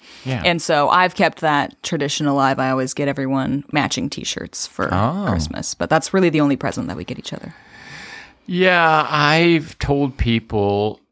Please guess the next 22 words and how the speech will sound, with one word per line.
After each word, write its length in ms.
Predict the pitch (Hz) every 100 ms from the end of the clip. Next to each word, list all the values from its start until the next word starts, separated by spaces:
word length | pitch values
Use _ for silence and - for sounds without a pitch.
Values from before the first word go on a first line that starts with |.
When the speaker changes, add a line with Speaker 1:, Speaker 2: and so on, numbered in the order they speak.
| - - _ _
Speaker 1:
to 180 | - 117
not 480 | 110 113 113 104 120
get 260 | 101 110 117
me 180 | 104 85
things. 760 | - 110 92 85 71 65 67
Speaker 2:
Yeah. 280 | 160 143 110 151 165 _ -
Speaker 1:
If 180 | 101 117
you 100 | 113
wanna, 340 | 117 127 147
really 340 | 131 143 165
wanna 200 | 156 135
get 200 | 120 95
me 100 | 117
something, 680 | 110 107 92 - 90 92 - _ 85
give 180 | 104 110
me, 460 | 143 147 151 - _ 98
so 200 | 120 98
here 180 | 120 135
are 40 |
the 100 | 147
two 180 | 143 135
things. 480 | 110 98 - -